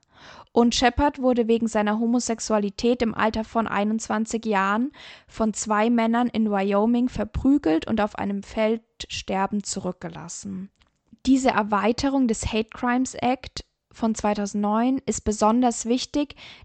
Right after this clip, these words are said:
da nun eben nicht mehr nur Straftaten, die während einer staatlich geschützten Aktivität, wie zum Beispiel dem Wählen,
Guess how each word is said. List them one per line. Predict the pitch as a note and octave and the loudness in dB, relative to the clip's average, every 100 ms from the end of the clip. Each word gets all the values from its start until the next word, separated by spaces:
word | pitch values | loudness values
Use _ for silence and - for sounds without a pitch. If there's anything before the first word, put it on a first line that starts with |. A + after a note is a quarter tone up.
| _ | _
da | A3+ A3 | 2 2
nun | A#3+ A#3+ | 4 2
eben | - A3 A3 | 0 0 0
nicht | A3+ A#3 | 0 0
mehr | A#3 A3+ | 2 2
nur | A3 | 2
Straftaten, | G#3 - G#3 G3+ A3+ - A3+ A3 A3 | 0 -4 0 0 0 0 0 0 -2
die | G3+ | -2
während | G3+ G3 F3+ | 0 0 0
einer | F#3+ F#3+ | -2 -2
staatlich | - G3+ G3 - G3+ - | -2 0 0 0 -6 -6
geschützten | - - A#3 - - G#3 | -6 -2 -2 -4 -6 -6
Aktivität, | F#3+ - G3 F#3+ - A#3+ C4 A#3+ | -6 -8 -8 -8 -4 -2 -2 -2
wie | A3 | -4
zum | - G3+ | -2 -4
Beispiel | G3 F#3 - G#3 | -2 -4 -4 -6
dem | F#3+ F#3 F#3 | -4 -6 -6
Wählen, | F#3+ F3+ F3+ G3+ B3 | -6 -4 -2 0 0